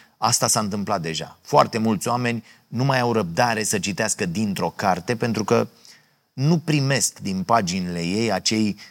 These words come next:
stimul rapizi și constanți pe care i-ar primi de pe un ecran. Interesant, nu? Iar asta e o problemă foarte mare. În primul rând, oamenii care citesc de pe ecran își amintesc mai puține informații.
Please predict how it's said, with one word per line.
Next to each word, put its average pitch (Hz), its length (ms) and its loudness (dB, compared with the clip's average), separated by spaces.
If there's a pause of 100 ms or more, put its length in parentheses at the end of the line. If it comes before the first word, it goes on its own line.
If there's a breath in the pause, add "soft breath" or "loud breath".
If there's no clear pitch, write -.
stimul 120 540 0
rapizi 104 600 0
și 101 120 -2
constanți 107 800 -2
pe 104 100 -4
care 104 220 -2
i-ar 107 220 4
primi 107 500 0 (340 loud breath)
de 104 200 0
pe 104 100 0
un 98 180 2
ecran. 82 420 -2 (1040)
Interesant, 117 680 0
nu? 90 180 -6 (1080)
Iar 101 160 -2
asta 113 180 -2
e 113 40 2
o 110 80 0
problemă 101 420 -4
foarte 90 420 -2
mare. 73 340 -10 (260 loud breath)
În 104 140 -2
primul 120 280 2
rând, 120 180 0
oamenii 117 340 0
care 101 240 0
citesc 107 380 -2
de 104 140 0
pe 98 200 0
ecran 110 440 -4 (300 loud breath)
își 120 200 4
amintesc 117 380 0
mai 123 120 -2
puține 135 320 -4
informații. 127 600 -2